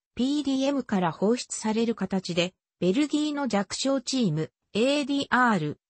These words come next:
ボテッキアに移籍した。復活を期した千九百八十九年、ツール・ド・フランスに先立って参戦した、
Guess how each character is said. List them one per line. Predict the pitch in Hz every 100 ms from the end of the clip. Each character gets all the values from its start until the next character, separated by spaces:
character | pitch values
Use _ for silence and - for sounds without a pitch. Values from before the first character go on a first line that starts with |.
| _
ボ | 151
テ | 151 277
ッ | -
キ | 233 240
ア | 226
に | 226 208
移 |
籍 | 202 190 -
し | -
た。 | 156 143 _ _ _ _ _ _ _ _ - _
復 | - 196 -
活 | 285 311 311
を | 302
期 | -
し | 302 -
た | 202
千 | - 247
九 | 233 240
百 | 240 202 -
八 | 147 160 233
十 | 226 262 247
九 | 254 247
年、 | 180 156 143 - _ -
ツ | 285
ー | 311
ル・ | 247 196
ド・ | 196
フ | 196
ラ | 202
ン | 220
ス | - 220
に | 220
先 | 208 202 214
立 | 247
っ |
て | - 190
参 | - 214 226
戦 | 202 196
し | -
た、 | - 170